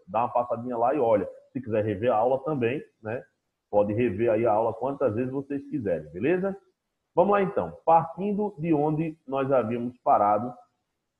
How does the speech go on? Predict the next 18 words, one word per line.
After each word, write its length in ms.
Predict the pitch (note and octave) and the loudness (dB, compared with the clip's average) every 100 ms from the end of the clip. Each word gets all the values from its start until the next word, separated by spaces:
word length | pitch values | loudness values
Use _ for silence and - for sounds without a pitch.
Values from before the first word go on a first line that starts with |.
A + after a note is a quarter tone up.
| _ _ _ _ _ _ _ _ F#2+ | _ _ _ _ _ _ _ _ -16
hum, 340 | A2 A#2+ B2 A#2+ _ _ | -10 -8 -10 -12 _ _
acho 220 | - - | -8 -8
que 80 | - | -4
é 40 | E3+ | -4
a 60 | |
iluminação. 720 | E3 E3 D#3+ D#3+ E3 - G2 G2 _ _ _ _ _ _ _ _ _ _ _ - | -2 -4 -4 -4 -6 -6 -8 -8 _ _ _ _ _ _ _ _ _ _ _ -8
Deve 260 | G#2+ F#2+ F2+ | -6 -6 -10
ser. 220 | - E2+ F2 _ _ _ _ _ _ | -14 -16 -18 _ _ _ _ _ _
A 60 | G2 | -8
iluminação 400 | G#2 G#2 G#2 G#2 | -6 -6 -8 -10
não 80 | G2+ | -2
tá 100 | G2+ | -2
muito 280 | G2 G2 | -2 -4
legal. 320 | G2 F2+ D#2+ F2 | -4 -2 -4 -4
Tem 160 | G2 | -10
que 80 | - | -12
ter 160 | - A2 | -8 -6
um, 360 | A2 F#2+ D#2 | -6 -8 -12